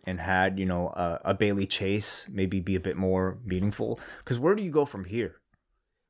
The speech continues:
You get, you have the Charlotte title defense. She could beat Charlotte, but, you know,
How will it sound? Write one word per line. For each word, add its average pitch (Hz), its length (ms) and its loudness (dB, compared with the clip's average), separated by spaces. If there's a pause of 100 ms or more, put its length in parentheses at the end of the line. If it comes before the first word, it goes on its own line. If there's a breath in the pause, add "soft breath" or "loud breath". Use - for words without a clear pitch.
You 113 120 -4
get, 135 180 2
you 123 200 2
have 143 180 4
the 135 80 2
Charlotte 120 340 2
title 101 220 -2
defense. 101 400 -2
She - 120 -10
could 85 200 -12
beat 101 200 -4
Charlotte, 90 440 -2
but, 90 180 0
you 104 80 -2
know, 90 240 -2